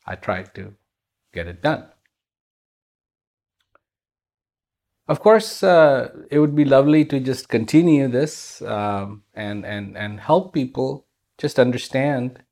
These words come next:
what this is all about, your life and whatever the circumstances may be. It doesn't really matter. It could be something else. It could be something else. It could be something else.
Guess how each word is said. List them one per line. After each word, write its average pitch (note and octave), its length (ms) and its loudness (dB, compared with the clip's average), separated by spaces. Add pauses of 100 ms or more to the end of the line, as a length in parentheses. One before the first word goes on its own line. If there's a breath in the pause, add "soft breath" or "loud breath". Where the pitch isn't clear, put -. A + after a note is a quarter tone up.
(880)
what C3+ 180 0
this D3 180 -4
is C3+ 180 -2
all A#2+ 220 4
about, - 640 -2 (320)
your B2+ 400 4
life D3 520 0 (500)
and A2 520 -8 (440)
whatever C#3 340 2
the F3 100 -2
circumstances D#3 880 -4
may D#3+ 180 -2
be. D#3 340 -8 (180)
It C#3+ 140 -6
doesn't A3 340 0
really D#3+ 220 -2
matter. D3 340 -4
It G2+ 160 -14
could B2 140 -6
be A#2+ 60 -6
something G#2+ 380 -8
else. - 500 -8
It G#2 120 -16
could G2+ 120 -8
be G#2 60 -14
something F#2+ 360 -14
else. D3 220 -6
It A2 140 -14
could F#2 140 -14
be F#2+ 80 -14
something - 380 -18
else. - 400 -14